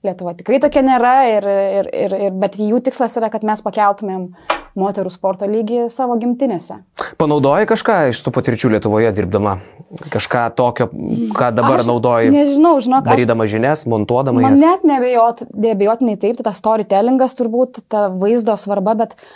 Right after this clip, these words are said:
Speaker 1: aš pasikeičiau kaip žmogus. Man taip atrodo.
Speaker 2: Bet tai tu visą laiką buvo laisva, tokia vakarietiška. Aš n-,
Speaker 1: Ne.
Speaker 2: žiūriu į tave, aš matau tą patį žmogų, kurį mačiau prieš trylika metų, bent jau man taip atrodo. Gal
Speaker 1: Mhm.
Speaker 2: kad, e, mes visą laiką laisvai
Speaker 1: Aš
Speaker 2: bendraudavom.
Speaker 1: toli gražu nebuvau,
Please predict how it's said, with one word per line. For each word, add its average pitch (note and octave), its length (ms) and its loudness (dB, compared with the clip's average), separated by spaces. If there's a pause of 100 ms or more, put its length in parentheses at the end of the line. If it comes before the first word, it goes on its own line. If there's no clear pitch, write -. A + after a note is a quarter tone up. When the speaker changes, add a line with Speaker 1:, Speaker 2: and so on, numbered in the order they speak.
(340)
Speaker 1:
aš A3 160 -6
pasikeičiau A3+ 480 -4
kaip F#3+ 160 -8
žmogus. G3 540 -6 (540)
Man G3 240 -10
taip F#3 180 -12
atrodo. G3 320 -8
Speaker 2:
Bet C3 240 -2
tai D3+ 100 4
tu D3 220 2
visą C3+ 160 0
laiką B3 160 4
buvo B2+ 220 4
laisva, A2 400 0 (100)
tokia A2 240 0
vakarietiška. A2 640 -2 (340)
Aš A#2 160 -6
n-, B2 220 0 (180)
Speaker 1:
Ne. G#3+ 240 0
Speaker 2:
žiūriu E3+ 160 4
į F3 80 -2
tave, D#3+ 160 4
aš F3+ 160 -2
matau F#3 160 0
tą G3 80 0
patį F#3 220 0
žmogų, F3 260 2
kurį D#3 160 2
mačiau D#3+ 180 2
prieš C#3+ 200 -2
trylika C#3 260 2
metų, A#2 240 0
bent A#2+ 160 0
jau B2+ 80 2
man E3+ 180 2
taip B2+ 140 -2
atrodo. G2+ 400 -2
Gal G#2+ 220 0
Speaker 1:
Mhm. G2+ 40 -10
Speaker 2:
kad, G#2 220 -4
e, G#2+ 220 2 (260)
mes B2+ 160 0
visą B2+ 180 -2
laiką C#3 220 2
laisvai C3+ 280 4
Speaker 1:
Aš A#2 60 2
Speaker 2:
bendraudavom. C3 380 2
Speaker 1:
toli D4 160 4
gražu A#3 480 0
nebuvau, G3 560 -2